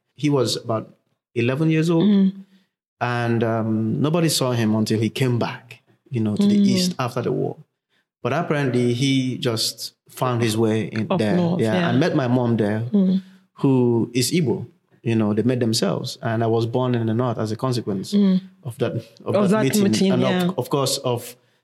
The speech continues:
Speaker 1: the war pushing him to that, that
Speaker 2: Yes.
Speaker 1: place. And then, of course, that's where the journey began for me.
Speaker 2: Mm.
Speaker 1: That's where the journey began. And I've been traveling since then. I've been moving. But again, this returning home, you
Speaker 2: Mm.
Speaker 1: realize that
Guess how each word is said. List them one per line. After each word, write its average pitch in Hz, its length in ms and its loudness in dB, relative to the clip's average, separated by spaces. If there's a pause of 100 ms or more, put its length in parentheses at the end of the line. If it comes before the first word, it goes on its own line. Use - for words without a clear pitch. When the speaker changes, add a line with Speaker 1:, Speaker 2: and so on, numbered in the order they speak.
Speaker 1:
the 123 120 -2
war 139 260 0
pushing 143 300 0
him 127 180 2
to 117 100 -6
that, 131 260 -2
that 147 120 -2
Speaker 2:
Yes. 175 140 2
Speaker 1:
place. 101 280 -6 (420)
And 131 200 2
then, 139 460 0
of 139 180 -2
course, 175 560 0 (400)
that's 190 200 0
where 175 80 2
the 147 60 2
journey 135 220 0
began 113 540 -2 (400)
for 120 180 -2
me. 143 400 2
Speaker 2:
Mm. 196 220 4
Speaker 1:
That's 135 120 2
where 123 100 4
the 113 60 2
journey 117 200 2
began. 113 320 0
And 113 100 0
I've 113 120 -2
been 113 140 0
traveling 135 420 0
since 110 240 -2
then. 110 140 0
I've 107 100 -2
been 110 120 0 (120)
moving. 113 360 -2 (720)
But 135 80 0
again, 165 260 2
this 160 320 2
returning 147 460 0
home, 123 360 2
you 117 160 2
Speaker 2:
Mm. 107 40 4
Speaker 1:
realize 135 520 0
that 113 420 -2